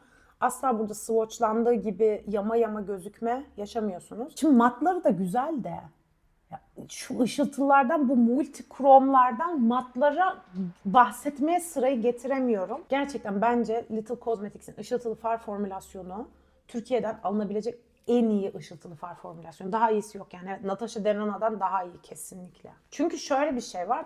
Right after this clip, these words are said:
Natasha Denona mesela bir tane pastel palet yaptı. Renkli, e, farların olduğu. Bence başarısız. Böyle daha günlük renklerden bahsediyorsak evet belki daha iyi olabilir ama zaten Little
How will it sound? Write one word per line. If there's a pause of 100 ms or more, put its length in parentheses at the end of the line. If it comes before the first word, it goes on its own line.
(160)
Natasha
Denona
mesela
bir
tane
pastel
palet
yaptı.
Renkli, (720)
e,
farların
olduğu. (320)
Bence
başarısız.
Böyle
daha
günlük
renklerden
bahsediyorsak
evet
belki
daha
iyi
olabilir
ama
zaten
Little